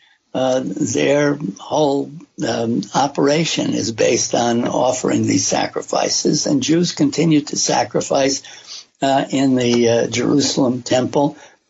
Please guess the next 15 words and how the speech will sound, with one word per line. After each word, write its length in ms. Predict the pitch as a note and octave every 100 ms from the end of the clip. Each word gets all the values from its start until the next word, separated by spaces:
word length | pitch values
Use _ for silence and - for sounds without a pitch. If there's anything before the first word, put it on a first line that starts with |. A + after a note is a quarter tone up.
| -
until 480 | C#3 C#3 - C3
its, 300 | C3 C3 -
uh, 380 | C#3 B2+ B2 B2+ C3+
destruction 800 | C3+ - - D3 D3+ - D3+
by 200 | A2 -
the 120 | A#2+ A#2+
Romans 560 | A#2 D3+ D3 - -
in 140 | - A#2+
the 220 | B2 -
first 380 | - C2 - -
century 540 | - A2 - - -
of 80 | A2+
the 100 | A#2
Common 380 | - - A#2 A#2
Era. 360 | C#3+ - -